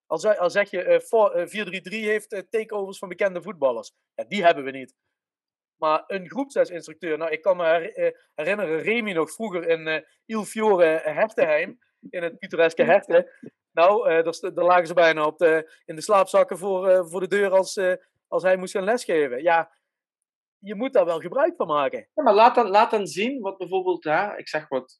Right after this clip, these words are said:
Speaker 2: eh, Remy is misschien heel erg fit en mensen vinden het nu heel leuk wat hij doet. Hoe, hoe gaat hij een dag in? Wat eet Remy op een dag? Laat dat zien. Hè?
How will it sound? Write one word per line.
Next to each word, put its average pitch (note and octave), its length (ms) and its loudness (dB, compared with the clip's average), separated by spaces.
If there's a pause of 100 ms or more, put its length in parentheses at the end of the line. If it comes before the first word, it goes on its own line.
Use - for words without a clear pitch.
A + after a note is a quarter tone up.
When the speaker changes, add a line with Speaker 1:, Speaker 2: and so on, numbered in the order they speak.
(120)
Speaker 2:
eh, A#2+ 440 -6
Remy C3+ 280 -6
is B2 260 -6
misschien - 280 -14
heel A#2+ 160 -6
erg A2+ 160 -4
fit F#3+ 340 0
en B2+ 120 -2
mensen B2 360 -8
vinden A#2+ 240 -8
het C3 80 -18
nu C3+ 200 0
heel D3 120 0
leuk C#3 160 -4
wat B2 120 -8
hij A#2+ 100 -12
doet. D3 300 -8 (460)
Hoe, A#3 380 -2
hoe G3+ 240 -8
gaat G3+ 160 0
hij F#3+ 180 0
een E3+ 100 -6
dag E3+ 240 2
in? F3+ 280 -4
Wat B2+ 200 -6
eet G#3+ 380 -6 (120)
Remy A#2+ 340 -8
op A2+ 120 -12
een A2+ 100 -18
dag? A2+ 220 -12
Laat A3 200 2
dat G#3+ 140 -2
zien. D4+ 420 0 (400)
Hè? A#3 200 0